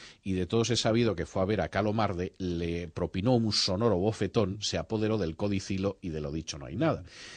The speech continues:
También hay que reconocer que Calomarde, mm, con esa caballerosidad que a veces tienen los españoles,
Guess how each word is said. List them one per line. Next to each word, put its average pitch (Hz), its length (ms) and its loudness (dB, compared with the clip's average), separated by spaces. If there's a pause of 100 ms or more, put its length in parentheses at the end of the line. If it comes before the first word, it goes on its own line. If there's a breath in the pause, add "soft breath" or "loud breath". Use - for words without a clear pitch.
(220 loud breath)
También 123 300 4
hay 143 80 4
que 151 80 4
reconocer 139 460 2
que 123 100 0
Calomarde, 101 720 2
mm, 82 220 -8
con - 220 -4
esa 98 180 0
caballerosidad 98 680 2
que 110 80 0
a 82 40 2
veces 85 260 -2
tienen 101 260 0
los 98 160 0
españoles, 127 600 2